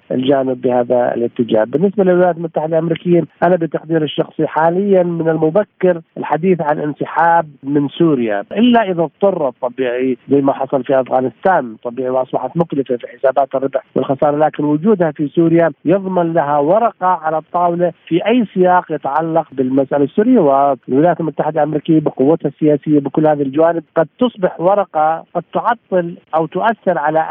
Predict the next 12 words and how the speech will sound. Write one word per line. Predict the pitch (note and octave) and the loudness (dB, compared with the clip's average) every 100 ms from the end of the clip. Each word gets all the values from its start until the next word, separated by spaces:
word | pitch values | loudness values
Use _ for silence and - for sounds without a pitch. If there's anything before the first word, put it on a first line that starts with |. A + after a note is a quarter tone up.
| F#3+ | 0
أي | G3+ F#3 - | 0 -4 -4
اندماج، | E3 D#3 D#3 F3 G3 G3 E3+ - - | -2 2 2 2 2 0 -2 -10 -10
آه، | C#3 C#3+ C#3 C#3+ - | -2 0 2 0 0
سوري | G#3+ G3+ F3 E3 D3+ | 2 4 2 0 -2
في | - | -8
السياق | D#3+ F3+ E3+ - | -2 0 0 0
العالمي | D3+ D#3 D#3+ D#3+ D#3 D#3 D3 | -2 0 0 -2 -4 -4 0
وفي | C#3 D3 C3+ C#3+ - | 2 2 0 -4 -2
سياق | C#3+ C#3 C#3 - | 0 2 0 -4
المنطقة | C3 C3+ C#3 - - | -4 0 0 -2 -4
بهذا | C3 C3 B2+ B2+ | 0 2 0 -2
الجانب. | A#2+ A#2+ G2+ | -2 -2 -2